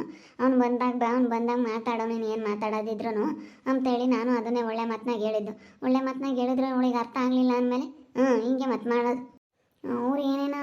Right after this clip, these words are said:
ಅನ್ಕೊಂಡವ್ರ ಮನಸ್ನಾಗೆ. ಹ್ಮ್, ಯಾರಿಗ್ ಗೊತ್ತು? ಯಾತ್ ಹೆಸ್ರಿಗೆ ಮಾಡಿಸ್ಕೋಬೇಕು, ಯಾತ್ ಕಿತ್ಕೋಬೇಕು ಅವ್ರಿಂದನ? ತಿಳುವಳಿಕೆ ಇಲ್ಲ, ಏನಿಲ್ಲ ಅಂತ ಹೇಳಿ ಏನು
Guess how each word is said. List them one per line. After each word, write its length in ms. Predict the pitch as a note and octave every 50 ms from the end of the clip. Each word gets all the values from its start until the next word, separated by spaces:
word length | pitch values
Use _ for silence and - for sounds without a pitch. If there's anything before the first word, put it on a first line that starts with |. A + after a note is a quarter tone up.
| C#4+ C#4
ಅನ್ಕೊಂಡವ್ರ 560 | C#4 C#4 C#4 C#4 C4+ C4+ C4+ C4+ C4+ C4+ C4 C4+
ಮನಸ್ನಾಗೆ. 540 | C4 B3+ B3 B3 B3+ B3+ C4+ C4+ B3+ B3+ B3+ B3+ - - -
ಹ್ಮ್, 360 | - B3+ B3+ B3+ B3 A#3+ A#3 A3+ A3+ - - -
ಯಾರಿಗ್ 320 | B3+ B3+ C4 B3 A#3+ A#3 A#3
ಗೊತ್ತು? 280 | A#3+ A#3 A#3 - A#3 A#3+ B3 B3 - - - _ -
ಯಾತ್ 220 | C#4 C4 B3+ B3+
ಹೆಸ್ರಿಗೆ 300 | B3+ B3 B3+ - B3 B3 A#3+
ಮಾಡಿಸ್ಕೋಬೇಕು, 540 | A#3 A3+ A3+ A3+ - A#3 A3+ A#3 A3+ A3+ A#3
ಯಾತ್ 260 | A3+ A#3 A#3+ B3 B3 -
ಕಿತ್ಕೋಬೇಕು 520 | B3+ B3 B3+ - C4 A#3+ A#3 A#3 A3+ A#3+
ಅವ್ರಿಂದನ? 460 | A3+ A3 A3+ A3 G#3+ G#3+ A3 A3+ A3 G#3+ G#3 G#3 G#3+ - - -
ತಿಳುವಳಿಕೆ 460 | _ - B3+ B3 A#3+ A#3+ A#3 A#3 B3 A#3+
ಇಲ್ಲ, 180 | A#3 A#3 A#3 A3+ G#3+ A3
ಏನಿಲ್ಲ 360 | A3 A3+ A#3+ A#3+ A#3 A3+ A3+ A3 A3 A3 A3 - - - _
ಅಂತ 200 | C4+ C4+ C4 B3+ B3+
ಹೇಳಿ 220 | B3 A#3+ B3 B3+ B3+ A#3+
ಏನು 200 | B3 B3+ C4 C4+